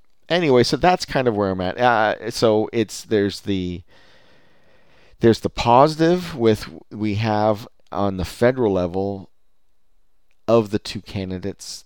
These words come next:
the one that is by far the most vape friendly. Hillary was gonna be an extension of Obama.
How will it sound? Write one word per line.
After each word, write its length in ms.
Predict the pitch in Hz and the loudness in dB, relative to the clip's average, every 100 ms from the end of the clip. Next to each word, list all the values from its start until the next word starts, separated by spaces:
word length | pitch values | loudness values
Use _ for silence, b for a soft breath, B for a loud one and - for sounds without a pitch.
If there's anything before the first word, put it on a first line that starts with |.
| - | -8
the 80 | 101 | -6
one 320 | 92 104 104 | -2 -2 -2
that 160 | 104 | -4
is 100 | 92 | -4
by 240 | 82 - 92 | -6 -6 -6
far 480 | - - 98 98 101 | -6 -4 -2 0 -2
the 100 | 98 | -6
most 440 | 92 92 - - | -6 -8 -10 -8
vape 280 | 92 87 - | -6 -6 -10
friendly. 640 | - 80 82 85 113 147 _ _ _ _ _ _ _ _ _ _ _ _ _ _ _ _ _ _ _ _ _ _ _ _ _ - | -16 -12 -12 -10 -12 -12 _ _ _ _ _ _ _ _ _ _ _ _ _ _ _ _ _ _ _ _ _ _ _ _ _ -16
Hillary 400 | - 98 98 101 | -8 -4 -2 -2
was 200 | 104 - | -2 -4
gonna 100 | 101 | -6
be 160 | 98 | -4
an 80 | 95 | -6
extension 720 | 87 - - 98 104 - 113 | -6 -10 -8 -6 -6 -8 -6
of 120 | 110 | -4
Obama. 640 | 104 98 90 87 98 117 | -2 -4 -4 -6 -6 -8